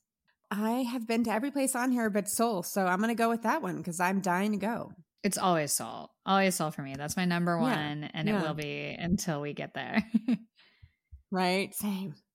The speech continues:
Speaker 1: Pick a school subject. Math, English, drama, science,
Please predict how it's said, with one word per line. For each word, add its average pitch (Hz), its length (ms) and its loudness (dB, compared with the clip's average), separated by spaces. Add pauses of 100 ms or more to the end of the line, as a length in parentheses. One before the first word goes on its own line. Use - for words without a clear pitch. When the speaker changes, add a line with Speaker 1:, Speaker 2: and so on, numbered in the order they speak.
(960)
Speaker 1:
Pick 349 160 -2
a 359 60 4
school 247 260 0
subject. - 560 -4 (340)
Math, 180 560 -2 (540)
English, 170 680 -2 (800)
drama, 180 600 0 (420)
science, 160 1000 -2